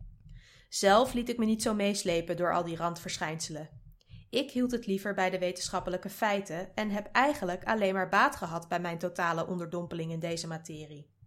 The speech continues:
Gefascineerd door ballistiek deed ik extra mijn best bij natuurkunde.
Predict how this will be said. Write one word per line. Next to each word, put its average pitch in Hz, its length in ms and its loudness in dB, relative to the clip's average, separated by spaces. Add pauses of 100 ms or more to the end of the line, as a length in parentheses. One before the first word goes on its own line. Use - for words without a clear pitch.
(800)
Gefascineerd 233 880 2
door 220 140 0
ballistiek 202 720 0
deed 208 200 -2
ik 202 100 -8
extra 254 400 -4
mijn 214 200 0
best 202 240 0
bij 202 100 0
natuurkunde. 165 760 -4